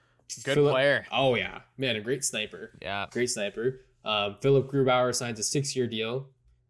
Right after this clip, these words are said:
Speaker 2: We'll see how he pans out on a average team,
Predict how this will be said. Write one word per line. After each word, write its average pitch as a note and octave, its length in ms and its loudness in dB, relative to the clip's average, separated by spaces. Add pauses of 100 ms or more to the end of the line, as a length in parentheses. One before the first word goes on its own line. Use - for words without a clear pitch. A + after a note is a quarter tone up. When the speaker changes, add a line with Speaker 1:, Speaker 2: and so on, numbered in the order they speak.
(140)
Speaker 2:
We'll B2 120 -4
see C#3 180 0
how B2+ 220 0
he A#2+ 140 -2
pans G#2+ 340 -8
out G#2 160 -4
on G#2+ 160 -6
a G2+ 300 -8 (760)
average A2+ 460 -2
team, G#2+ 320 -12